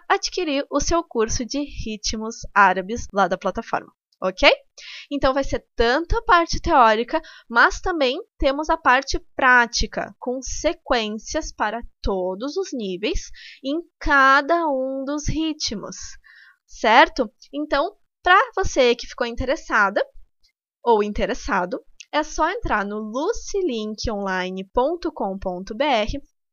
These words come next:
colocar o seu curso de ritmos árabes, teoria e dança no carrinho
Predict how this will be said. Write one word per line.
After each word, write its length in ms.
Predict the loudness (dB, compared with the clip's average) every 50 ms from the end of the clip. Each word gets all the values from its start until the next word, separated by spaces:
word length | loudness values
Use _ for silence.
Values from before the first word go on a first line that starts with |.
| _ 0
colocar 480 | 0 2 0 0 -2 0 2 2 2
o 80 | 2 0
seu 220 | -2 -2 -4 -4
curso 400 | -4 -6 -6 -6 -4 -6 -6 -8
de 180 | -6 -6 -8 -8
ritmos 580 | -8 -8 -8 -8 -8 -8 -8 -8 -8 -4 0
árabes, 480 | 2 2 2 2 0 -2 -6 -6 -8 -6
teoria 440 | _ 0 2 2 2 2 0 -2 -4
e 40 | -4
dança 360 | -4 -6 -4 -2 -2 -2 -2
no 120 | -4 -6
carrinho 440 | -4 -4 -4 -2 -4 -6 -6 -8